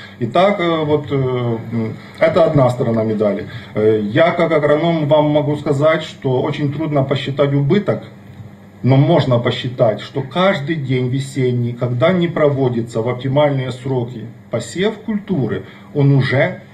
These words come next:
приносит минус к урожаю. Минус к урожаю — это минус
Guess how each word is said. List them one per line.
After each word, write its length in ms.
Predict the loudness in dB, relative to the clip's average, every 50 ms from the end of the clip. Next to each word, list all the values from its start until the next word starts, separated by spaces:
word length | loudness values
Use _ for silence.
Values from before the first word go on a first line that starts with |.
| -10
приносит 600 | -4 -2 0 2 2 2 0 0 -2 -2 -6 -8 -8 -10 -16 -20 -20 -20 -20 -20 -12 -4
минус 400 | 0 2 2 4 4 2 0 0 -2 -4
к 20 |
урожаю. 600 | -2 0 0 0 0 2 2 2 2 2 0 -2
Минус 300 | -2 -2 -2 -2 -2 -4
к 60 | -6 -2
урожаю — 640 | 0 0 0 2 0 0 0 0 0 -2 -4 -6 -10 -6 -4
это 260 | -4 -4 -2 -2 -4
минус 560 | -2 0 0 0 0 -2 -2 -6 -8 -12 -16